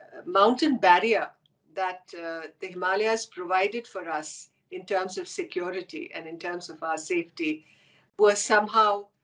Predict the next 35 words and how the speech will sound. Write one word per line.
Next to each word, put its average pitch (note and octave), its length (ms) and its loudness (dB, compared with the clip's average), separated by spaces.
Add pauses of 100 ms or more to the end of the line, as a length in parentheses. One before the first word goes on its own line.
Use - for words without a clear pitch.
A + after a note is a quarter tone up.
(160)
uh, F3 260 -12
the G3+ 60 -10
situation A3+ 640 -4
had F#3+ 180 -10
changed F#3+ 560 -4
once E3 300 -10
they D#3 100 -6
had D3+ 220 -8
come. D3 240 -6
And E3 100 -14
that G3 220 -2
is A3+ 120 -10
why G#3+ 280 -2
I G3 40 -4
call F#3+ 280 -4
it F#3+ 160 -14
the F#3 60 -16
fractured E3 680 -8
Himalaya. C#3+ 540 -14 (760)
Because G3+ 300 2
the G3+ 80 2
Himalayas, G#3+ 720 2 (120)
which G3+ 180 -10
had F#3+ 160 -10 (100)
protected G#3+ 640 -6
us B3 220 -2
and G#3 120 -6
which B3+ 220 -10
continue F#4+ 560 2
to D#4 80 -8
protect C#4 460 -4
us, G3+ 200 -4
no G#3 140 -4
doubt, G#3+ 420 0 (480)
uh, F3+ 280 -4